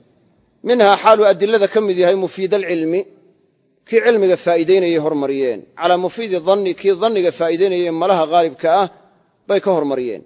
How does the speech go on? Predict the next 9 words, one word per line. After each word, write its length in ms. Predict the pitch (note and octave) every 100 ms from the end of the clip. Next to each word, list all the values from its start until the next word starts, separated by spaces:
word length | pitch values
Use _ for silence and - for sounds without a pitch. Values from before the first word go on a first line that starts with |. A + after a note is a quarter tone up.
| _ _ _
Ay 100 | G3 F3
lilxukmi, 500 | E3+ D#3 G3 D#3+ D#3+
waxaa 180 | D3 -
loo 200 | E3 G#3
jeedaa, 480 | G3 D#3 C3+ D3 E3 D#3+ - _ _ _ _ -
wuxuu 200 | D#3 D3
cilmi 300 | G3+ G3+ D#3+ D3
ku 140 | -
faa'iideynayaa 840 | G#3 F3 D#3+ D#3+ F#3+ D#3+ D3+ D#3